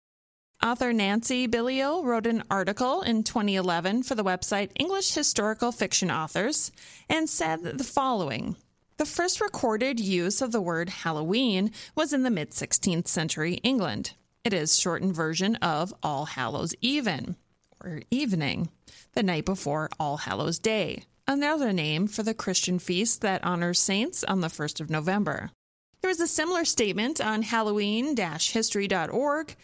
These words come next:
that states Halloween is said to have started as early as the sixteenth century. So now that I've covered the basics, let's discuss something that's a bit more familiar to us in modern day. Dressing up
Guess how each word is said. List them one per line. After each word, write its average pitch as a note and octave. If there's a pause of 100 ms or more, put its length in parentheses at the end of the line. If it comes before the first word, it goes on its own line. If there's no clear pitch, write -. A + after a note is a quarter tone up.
(320)
that D#4
states B3
Halloween D4+
is D4+
said A3
to C4
have A#3+
started E3
as A#3
early E3
as F3
the G3
sixteenth -
century. G#3 (1040)
So -
now A3+
that E4+
I've D#4
covered G3+
the A3+
basics, -
let's A#3
discuss -
something F3+
that's G4+
a G4+
bit F4+
more C4+
familiar F#3
to F3+
us E3
in F#3
modern D3+
day. F#3 (680)
Dressing F3+
up F#3+